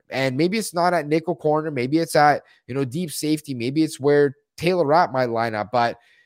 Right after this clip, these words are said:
I think the Rams have to figure it out at some point. I'm gonna guess that he doesn't play much going forward, but I thought he was solid, and I really, really wanna see him because this is a guy that I think has that kind of potential where you can start to really view him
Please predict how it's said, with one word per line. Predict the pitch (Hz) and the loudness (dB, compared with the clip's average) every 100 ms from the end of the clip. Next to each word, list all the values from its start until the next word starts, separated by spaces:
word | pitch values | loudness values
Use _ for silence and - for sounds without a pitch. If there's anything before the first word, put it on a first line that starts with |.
| _ _ | _ _
I | - | -2
think | 165 247 | 0 0
the | 208 | 2
Rams | 196 185 | 2 2
have | 165 170 | 2 2
to | 180 | 0
figure | 170 190 185 | -2 0 2
it | 160 | 6
out | 156 147 | 6 4
at | 143 | 0
some | 147 139 | -4 0
point. | 143 139 - _ | 0 0 -4 _
I'm | 131 170 | -4 0
gonna | 190 | 0
guess | 143 160 147 | 2 2 2
that | 139 | -2
he | 127 | 0
doesn't | 139 131 | -2 -4
play | - 139 | -4 -4
much | 127 131 - | 0 -2 0
going | 131 120 | -2 -2
forward, | - 156 151 143 131 - _ _ | 2 4 6 6 2 -6 _ _
but | 151 | 4
I | 208 | 4
thought | 240 233 | 4 2
he | |
was | 180 - | 0 2
solid, | 196 180 107 | 4 4 2
and | 85 | -2
I | 113 | -4
really, | 131 139 165 180 170 | -2 2 2 4 0
really | 143 156 156 | 0 0 0
wanna | 143 147 | 0 0
see | 135 - 143 | -2 -6 -4
him | 123 | -4
because | 120 123 | -4 -4
this | 110 135 151 | -4 -6 -8
is | |
a | 160 | -2
guy | 175 175 | 2 4
that | 151 | 4
I | 143 135 | 2 0
think | - 151 - _ _ _ | -2 -4 -6 _ _ _
has | - 127 160 | -2 2 4
that | 170 160 | 4 2
kind | 160 160 | 0 0
of | |
potential | 147 143 156 131 117 | -2 -2 -2 0 -2
where | 110 123 117 104 _ _ _ | 2 2 2 -2 _ _ _
you | 120 139 | -6 -2
can | 147 | -2
start | - - 143 135 | -2 0 0 2
to | 127 | -2
really | 117 143 185 175 139 | 2 4 6 6 2
view | 117 131 190 160 | -2 -2 2 2
him | 135 | 2